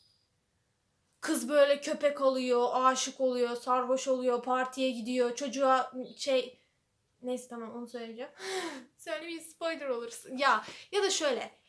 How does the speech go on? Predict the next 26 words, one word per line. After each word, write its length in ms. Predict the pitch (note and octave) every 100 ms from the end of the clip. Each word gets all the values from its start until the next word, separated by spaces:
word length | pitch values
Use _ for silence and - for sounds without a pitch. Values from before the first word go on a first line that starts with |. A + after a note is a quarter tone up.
| _ -
ben 180 | G4+
başlığa 380 | F4 E4 - D4
belirtirim 460 | C4 B3+ C4 B3 A3+
spoilerlı 640 | - - A3+ A3 A3 G#3
diye. 220 | G#3 G#3+
Sonuçta 440 | B3 E4 D#4+ D#4+ C#4+
ben 220 | D4 D4+
bunu 120 | D4
böyle 200 | C#4 D4
söyledikten 480 | C#4+ C#4 C4+ C4+ D4
sonra 280 | C#4 A#3+ A3
kimse 300 | D#4+ D#4 C#4
herhalde 380 | C4+ C4+ B3 B3
bunu 160 | B3+
gerçekten 560 | B3+ C4+ C4 - A#3 B3+
ne 100 | C#4+
varmış 320 | C4+ A3+ A3
acaba 360 | A#3+ A3+ A3+ A3
diye 120 | B3+
okumaz 460 | B3 C4 C4 A3+
diye 160 | G3 F3+
düşünüyorum 380 | - A#3 G#3+ G3+
bu 60 |
kadar 260 | G3+ A#3 G3
gömdüğüme 500 | G3 G#3+ G#3+ G#3 G3+
göre. 300 | G3 A#3+ G4+